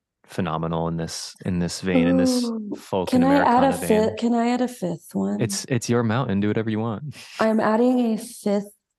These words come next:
Speaker 2: one, and it's Terry Allen.
Speaker 1: Oh, I don't know them.
Speaker 2: Oh, Terry Allen. Um, he is a Texas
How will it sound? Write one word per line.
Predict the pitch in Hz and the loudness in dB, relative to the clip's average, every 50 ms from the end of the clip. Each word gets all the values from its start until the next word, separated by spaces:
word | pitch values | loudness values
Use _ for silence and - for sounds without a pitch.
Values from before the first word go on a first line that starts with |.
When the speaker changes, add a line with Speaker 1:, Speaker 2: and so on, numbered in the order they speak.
| _ _ _ | _ _ _
Speaker 2:
one, | 226 214 220 233 233 233 233 233 - - | -4 -2 0 0 0 0 -2 -2 -2 -2
and | - 196 196 | -2 0 0
it's | 190 190 190 190 - - - - - | 0 0 -2 -2 -4 -4 -6 -10 -12
Terry | - - 185 175 175 175 170 | -6 -2 0 0 2 2 0
Allen. | - 156 160 160 165 - 185 190 - 196 190 180 190 _ _ _ _ _ _ _ - | 0 0 -2 -4 -4 -4 -6 -6 -6 -6 -8 -10 -14 _ _ _ _ _ _ _ -10
Speaker 1:
Oh, | - 107 143 127 85 87 - - _ - - | -6 -4 -2 -2 -2 -2 -4 -8 _ -10 -6
I | 110 | -2
don't | 120 156 170 - | -2 0 0 0
know | 147 185 214 | 0 0 0
them. | 170 82 80 80 85 90 98 - _ _ _ _ _ _ _ _ _ - | -2 -2 -4 -6 -8 -10 -12 -16 _ _ _ _ _ _ _ _ _ -4
Speaker 2:
Oh, | - 175 160 - - - - | -2 -2 -2 -2 -4 -6 -8
Terry | - 185 185 208 220 | -6 -4 -2 -2 -2
Allen. | 202 175 165 160 160 160 160 156 160 - - - | -2 -2 -2 -2 -2 -2 -2 -2 -4 -4 -6 -6
Um, | - 175 170 170 170 170 165 170 160 - - 175 - _ _ _ _ _ _ _ _ | -4 -2 -2 -2 -2 -2 -4 -4 -4 -6 -8 -10 -14 _ _ _ _ _ _ _ _
he | - - - - - 202 196 202 220 240 247 - | -18 -16 -12 -6 -4 -2 -2 -2 -2 -4 -4 -2
is | - 180 170 160 156 151 151 151 151 160 160 - - - | 0 0 0 0 -2 -4 -4 -4 -6 -6 -6 -8 -6 -4
a | - 175 170 165 160 | -4 -2 -2 -2 -4
Texas | - - - - - - 202 202 208 226 247 247 247 247 - - | -6 -8 -10 -8 -6 -4 -4 -2 -2 -4 -4 -6 -6 -8 -8 -10